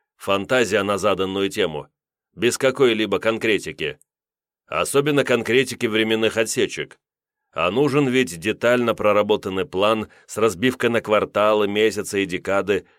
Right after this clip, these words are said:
с детальной проработкой каждого пункта, с четким балансом бухгалтерского отчета и точными финансовыми отчетами, в которых обязаны быть заложены представительские расходы и распил откатов, или откат бюджетов.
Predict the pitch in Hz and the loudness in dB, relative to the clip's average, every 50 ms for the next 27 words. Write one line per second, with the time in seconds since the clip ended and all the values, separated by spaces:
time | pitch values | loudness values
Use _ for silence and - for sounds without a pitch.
0 | _ _ 95 95 82 95 117 110 - 123 127 120 120 117 - 110 110 107 110 107 | _ _ -12 -6 -4 -2 -2 2 2 2 2 2 0 0 2 2 2 4 4 4
1 | 107 123 120 - 120 110 - - 120 120 110 95 107 110 110 92 - - 110 117 | 2 0 0 0 0 -2 0 0 0 0 0 0 0 0 0 0 -2 -6 -6 -6
2 | 113 101 - - 113 107 92 - _ _ _ - - - - 127 127 123 - - | -6 -8 -2 2 2 2 2 0 _ _ _ -20 -12 -4 -2 -2 -2 -2 -2 -4
3 | 123 107 101 87 98 95 95 101 107 110 104 - - 101 101 98 104 95 90 104 | -4 -4 -2 -2 0 0 2 2 0 0 -2 -4 -6 -4 -2 -2 0 2 4 4
4 | 104 101 - 107 98 - - - 92 90 85 78 - - 117 117 113 - 113 110 | 2 2 0 -4 -6 -6 -6 -4 -2 -2 -4 -4 -4 -2 -2 -2 0 0 0 0
5 | - - _ _ _ _ - 107 104 - - 120 123 123 - - - 127 120 113 | 0 -2 _ _ _ _ -2 -2 -2 0 2 2 2 2 0 -4 -4 -2 -2 -2
6 | 95 - 107 107 110 107 98 - 107 101 98 95 95 90 87 82 - - - 113 | -2 -2 0 0 0 0 0 -2 -2 -2 -2 -2 -2 -2 -2 -2 -4 -4 -4 -2
7 | 113 117 113 113 113 110 - - _ _ _ _ - - - 107 98 - 131 135 | -2 -2 -2 -2 -2 -4 -4 -6 _ _ _ _ -14 -4 -2 -2 0 2 2 4
8 | 139 139 131 - - 117 113 107 117 117 117 104 117 120 120 110 101 113 113 92 | 4 4 2 2 0 -2 0 2 2 2 2 0 -2 -2 -2 0 0 -2 -2 0
9 | 98 104 98 104 113 107 98 107 110 98 80 98 98 - - 110 101 107 95 - | 0 2 2 2 2 0 0 -4 -6 -4 -4 -4 -4 -4 -4 -2 -2 -2 -4 -4
10 | 110 98 - - 98 92 85 80 - - - 113 117 113 117 110 110 - _ _ | -6 -8 -6 -4 -2 -2 -2 -2 -4 -2 -2 -2 0 0 0 -2 -2 -4 _ _
11 | _ _ - 123 123 120 107 - - - 120 110 104 101 95 - - 120 104 - | _ _ 0 2 2 2 0 -2 -4 -4 -2 0 0 0 0 -2 -2 -2 -2 -2
12 | - 71 71 - _ _ _ _ _ _ _ _ _ - 95 98 101 95 - - | -4 -8 -10 -12 _ _ _ _ _ _ _ _ _ -4 0 0 0 0 0 0
13 | 110 104 90 80 80 87 73 71 87 110 113 - 117 104 - - | -2 -2 -2 -4 -8 -10 -8 -4 -2 -2 0 0 -2 -2 -2 -4